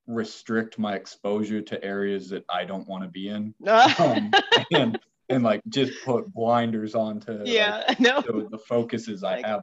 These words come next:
Speaker 2: "I don't know what's going on. Just don't
Speaker 1: But
Speaker 2: involve me." <laughs>
Speaker 1: one time I went to a, like, most of my conferences are, like,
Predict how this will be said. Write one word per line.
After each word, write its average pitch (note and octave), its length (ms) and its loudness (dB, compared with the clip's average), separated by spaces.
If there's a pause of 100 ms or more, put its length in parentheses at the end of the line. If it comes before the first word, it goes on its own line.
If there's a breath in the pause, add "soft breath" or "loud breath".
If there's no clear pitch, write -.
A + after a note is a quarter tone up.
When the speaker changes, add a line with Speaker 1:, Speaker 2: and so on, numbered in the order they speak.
(100)
Speaker 2:
"I A3 160 8
don't F4+ 140 8
know G4 140 8
what's D#4 180 2
going B3 420 0
on. D#3 380 -6
Just G3 200 -2
don't A#3 240 4
Speaker 1:
But - 100 6
Speaker 2:
involve B3 320 2
me." G3 520 0 (340)
<laughs> - 340 -18
Speaker 1:
one D#3+ 260 2
time C#3+ 320 2
I B2 80 2
went C3 300 -2
to B2 280 -2
a, A2+ 240 -2 (840)
like, G#2 240 -8 (140)
most F3+ 280 -2
of - 60 -10
my B2 160 2
conferences C#3 680 -6
are, A2+ 100 -4
like, F#2+ 200 -6